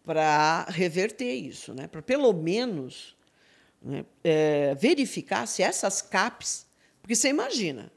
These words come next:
o indivíduo trabalha na ca-, caps, gente, é um centro de atendimento psicossocial. Deve ter assistente social, psiquiatra e psicólogo, necessariamente. Mas não,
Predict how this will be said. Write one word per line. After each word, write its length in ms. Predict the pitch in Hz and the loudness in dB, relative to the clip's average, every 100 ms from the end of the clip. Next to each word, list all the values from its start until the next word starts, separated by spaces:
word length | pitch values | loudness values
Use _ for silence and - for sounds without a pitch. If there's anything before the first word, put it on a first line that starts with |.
| _ | _
o 40 | 185 | -6
indivíduo 320 | 190 202 269 | -4 -4 -4
trabalha 320 | 269 220 180 | -2 0 0
na 120 | 165 | -2
ca-, 200 | 165 220 | -2 -2
caps, 460 | 208 262 269 - 160 | 0 0 0 -2 -10
gente, 340 | 143 147 143 170 | -14 -14 -12 -12
é 40 | |
um 60 | 175 | -12
centro 420 | - 214 240 208 | -8 -8 -8 -10
de 80 | 202 | -10
atendimento 720 | 202 196 170 175 175 196 - - _ | -8 -8 -8 -8 -6 -8 -10 -20 _
psicossocial. 880 | - - 202 - 190 185 - - - - - - | -8 -6 -6 -6 -4 -4 -4 -6 -8 -18 -20 -20
Deve 340 | - 220 220 214 | 2 6 6 2
ter 180 | - 147 | -2 -2
assistente 480 | 143 165 - 143 | -2 -4 -2 -4
social, 440 | - 147 - 190 220 | -2 0 0 2 0
psiquiatra 580 | - 156 - 139 165 254 | -2 -4 -2 0 0 -2
e 40 | |
psicólogo, 640 | - 392 - 151 127 143 - _ - | -2 -2 0 -2 -2 -8 -16 _ -8
necessariamente. 960 | 143 139 175 208 190 277 214 117 - - - - - | -6 -2 2 4 4 2 -2 -6 -12 -16 -20 -18 -4
Mas 320 | 190 196 160 | 0 0 0
não, 480 | 202 185 180 247 | 2 4 4 0